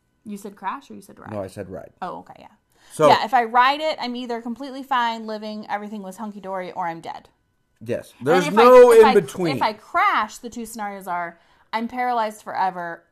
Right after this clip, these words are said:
Speaker 1: or I'm dead. Like, there's no recovering from that incident in
Speaker 2: Yes.
Speaker 1: my mind.
Speaker 2: Yes. Yes. Which is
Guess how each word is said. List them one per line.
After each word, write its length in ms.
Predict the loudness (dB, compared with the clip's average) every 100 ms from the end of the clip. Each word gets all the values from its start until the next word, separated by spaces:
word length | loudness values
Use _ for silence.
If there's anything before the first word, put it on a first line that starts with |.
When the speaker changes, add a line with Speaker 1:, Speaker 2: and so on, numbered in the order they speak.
| _ -8
Speaker 1:
or 160 | -4 -4
I'm 120 | -8
dead. 240 | -16 -20 _ _ _ _ _
Like, 240 | -12 -10 -6
there's 240 | -6 -4
no 320 | -4 -4 -4
recovering 760 | -6 -10 -4 -4 -4 -10 -14 -20
from 480 | -14 -12 -10 -14 -8
that 260 | -6 -6 -8
incident 500 | -18 -20 -20 -20 _
in 120 | -6
Speaker 2:
Yes. 140 | -4 -2
Speaker 1:
my 140 | -4
mind. 380 | -6 -12 -18 -20 _ -14
Speaker 2:
Yes. 380 | -8 -8 -8 _ _ _ _ _ _
Yes. 280 | -10 -10 -10 _ _
Which 300 | 0 0 0 -10 _
is 240 | -6 -4